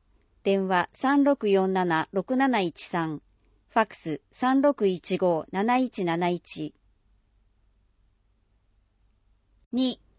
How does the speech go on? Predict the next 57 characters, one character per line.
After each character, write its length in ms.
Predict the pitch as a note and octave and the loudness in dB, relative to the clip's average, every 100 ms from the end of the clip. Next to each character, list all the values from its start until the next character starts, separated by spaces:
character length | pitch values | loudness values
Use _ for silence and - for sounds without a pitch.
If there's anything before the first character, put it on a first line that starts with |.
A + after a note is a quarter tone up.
| _ | _
山 300 | G#3+ A#3+ D#4+ | -2 2 2
崎 240 | D4+ C4+ - | 2 -2 -6
区 100 | - | -6
長 300 | G#3 G#3 E3+ | 0 0 2
が 200 | D#3+ - - | 0 -2 -8
特 240 | G#3 C4+ | -6 -2
別 260 | D4 C4+ - | 0 -2 -6
区 140 | - | -12
長 260 | - C#4 C#4 | 0 0 2
会 240 | F#3+ E3+ | 2 0
会 260 | - G3+ A3 | 0 -2 0
長 240 | - A3+ | 0 0
に 140 | A3 G#3+ | 0 -2
就 240 | A3 G#3 | 0 0
任 220 | G3+ G3+ | 0 -2
し 160 | F#3+ G3 | -2 -2
ま 120 | F#3+ | -2
し 120 | - | -4
た。 240 | - D#3 - _ _ _ _ _ _ _ _ _ _ _ _ | -4 -4 -6 _ _ _ _ _ _ _ _ _ _ _ _
五 140 | C4 | 2
月 280 | D4 D#4+ A#3+ | 4 4 2
十 220 | F#3+ A#3+ | 0 2
五 140 | G#3+ F#3+ | 2 0
日、 420 | F3 - D#3+ D3+ _ _ | -2 -6 -8 -10 _ _
山 240 | G3+ A3+ D#4 | -2 0 2
崎 240 | D#4 - | 0 -2
区 140 | - | -12
長 280 | - G#3+ G3 | -2 0 2
は 220 | F3 E3 - _ | 2 0 -4 _
東 220 | A#3+ C#4 | 0 0
京 240 | C4+ D4 D4 | 2 2 4
二 160 | C#4+ | 2
十 220 | C#4 A#3 G3 | 2 2 2
三 280 | A3 A#3 | 2 -2
区 140 | A3 - | -4 -4
長 220 | A#3 G#3+ | 0 2
で 100 | F#3 | 0
構 260 | - G3 G3 | 0 0 0
成 260 | G3+ G3 | 0 0
す 160 | F#3+ F#3 | -2 -4
る 180 | F#3 F#3 | -4 -4
特 220 | - G3 A#3 | -6 -4 0
別 260 | B3+ - | 0 -2
区 100 | - | -12
長 260 | - C4+ B3+ | -2 0 2
会 260 | G3 F3+ | 2 0
会 260 | - G3+ G3+ | 0 0 0
長 220 | - G3+ | 0 0
に 120 | G3+ | 0
就 240 | F#3+ G3+ G3 | -2 -2 0
任 240 | F#3+ F#3+ | 0 -2
い 80 | F#3 | -2
た 140 | F#3 | -4
し 100 | - | -4
ま 140 | F#3+ F3+ | -4 -6
し 100 | - | -6
た。 220 | D#3+ | -8